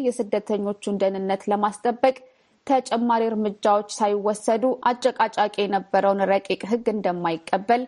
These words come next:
አስታውቆ ነበር። ሆኖም ሱናክ ሕጉ እስኪጸድቅ ድረስ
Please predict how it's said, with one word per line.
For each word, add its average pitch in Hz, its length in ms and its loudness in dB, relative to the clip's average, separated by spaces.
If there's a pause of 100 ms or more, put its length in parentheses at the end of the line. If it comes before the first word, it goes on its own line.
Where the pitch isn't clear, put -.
(160)
አስታውቆ 185 500 0 (120)
ነበር። 175 400 2 (500)
ሆኖም 208 320 2 (160)
ሱናክ 226 480 0
ሕጉ 208 300 -2
እስኪጸድቅ - 640 -4
ድረስ 254 280 2